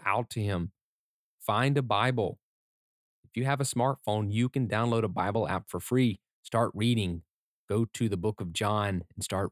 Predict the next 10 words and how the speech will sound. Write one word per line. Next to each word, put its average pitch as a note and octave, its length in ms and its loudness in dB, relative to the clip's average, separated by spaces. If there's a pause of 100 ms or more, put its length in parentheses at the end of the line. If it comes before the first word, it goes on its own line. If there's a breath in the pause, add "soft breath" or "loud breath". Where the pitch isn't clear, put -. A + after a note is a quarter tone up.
reading F#2 380 -2 (440)
and F#2 140 -4
see A2 580 0
and F2 140 -4
hear G#2+ 300 0
the G2 80 -2
gospel F2+ 720 -2
and E2+ 200 -4
be G2+ 460 0 (300)
saved. F2 600 -2